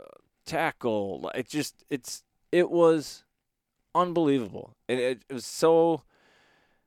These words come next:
<sighs> I was so pumped for it, and I, I was so happy and overjoyed that it, that it went off without a hitch, and it was just, I, I just don't see how it could have been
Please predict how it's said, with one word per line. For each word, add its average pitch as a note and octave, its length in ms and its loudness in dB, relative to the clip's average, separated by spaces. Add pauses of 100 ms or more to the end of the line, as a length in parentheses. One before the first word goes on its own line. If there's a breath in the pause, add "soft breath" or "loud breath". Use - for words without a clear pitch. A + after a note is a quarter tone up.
(180)
<sighs> - 1600 -20
I A#2 40 0
was C3+ 140 2
so F#3 240 2
pumped D#3 320 0
for D3 300 4
it, - 100 -2
and A#2+ 140 0
I, A#2 180 0
I G#2 140 -6
was G#2 100 -8
so D3+ 600 2
happy A#2+ 760 -4 (720)
and A#2 140 -2
overjoyed B2 680 4
that G#2+ 180 2
it, G#2 120 -6
that G#2+ 140 -2
it G#2 120 -4
went C3+ 200 2
off C#3+ 260 -2
without A#2+ 260 0
a G#2 40 -4
hitch, G#2+ 540 -4 (580 soft breath)
and G2+ 520 -8 (260)
it A2+ 80 -2
was G#2 340 -4
just, - 640 -2 (800)
I, A#2 200 -2
I C3 40 2
just C3+ 160 -6
don't D#3 200 0
see C#3+ 120 -2
how C3 180 2
it B2 80 -2
could A#2+ 120 -4
have A2 60 -4
been A2 180 -4